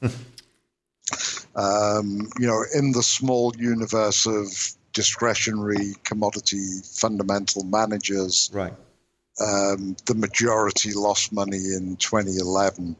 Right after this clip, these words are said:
Speaker 2: and the majority have actually lost money over the whole period, twenty eleven to twenty fourteen.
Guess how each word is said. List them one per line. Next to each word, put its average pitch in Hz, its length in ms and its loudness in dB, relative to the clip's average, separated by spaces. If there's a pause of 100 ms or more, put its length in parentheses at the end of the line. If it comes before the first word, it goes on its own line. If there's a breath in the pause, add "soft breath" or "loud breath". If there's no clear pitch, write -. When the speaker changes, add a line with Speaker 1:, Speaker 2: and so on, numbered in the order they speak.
(360 loud breath)
Speaker 2:
and 117 120 0
the 113 60 2
majority 113 640 0
have 104 300 0
actually 110 380 0
lost 104 400 -4
money 101 300 -6
over 98 240 -4
the 95 120 0
whole 101 200 0 (100)
period, 98 640 -2
twenty 98 500 -2
eleven 92 520 -2
to - 140 -2
twenty 87 360 -4
fourteen. 82 680 -6